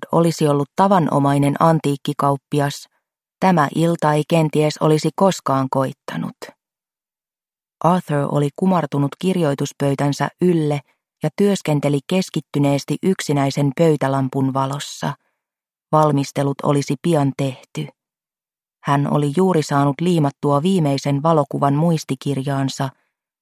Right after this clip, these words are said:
kun ulkoa kantautui vaimeaa hurinaa. Antiikkiliikkeen takaiselle mukulakivikujalle oli ajanut auto. Arthur vilkaisi Yrjöjen aikaista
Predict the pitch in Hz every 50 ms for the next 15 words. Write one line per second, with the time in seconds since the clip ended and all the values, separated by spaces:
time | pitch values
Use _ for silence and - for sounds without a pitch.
0 | _ _ _ _ - - 143 139 143 139 - 180 185 180 165 - 151 147 139 135
1 | - 147 143 143 - 143 139 139 135 - 143 143 139 135 147 160 160 147 143 139
2 | 139 139 139 139 135 135 151 151 143 135 135 143 147 151 156 165 165 160 156 147
3 | _ _ _ _ _ _ _ _ - 156 160 156 143 147 143 135 - - 143 147
4 | 147 139 - - - 143 139 139 - 156 151 - 151 147 147 - 151 147 143 143
5 | 147 156 180 190 - 170 160 151 143 - - 151 143 143 - - - 156 151 143
6 | 139 139 139 135 - - 151 151 147 139 - 160 165 160 147 143 143 139 - -
7 | - - 156 147 135 131 151 - - 147 147 - _ _ _ _ _ _ _ _
8 | _ _ _ _ _ _ _ _ _ _ _ _ _ _ _ _ _ _ - 151
9 | 143 143 - - 147 147 143 147 175 175 165 156 - 139 139 139 - 143 - -
10 | 185 190 185 175 156 143 139 135 135 - - 143 143 - - 143 143 - -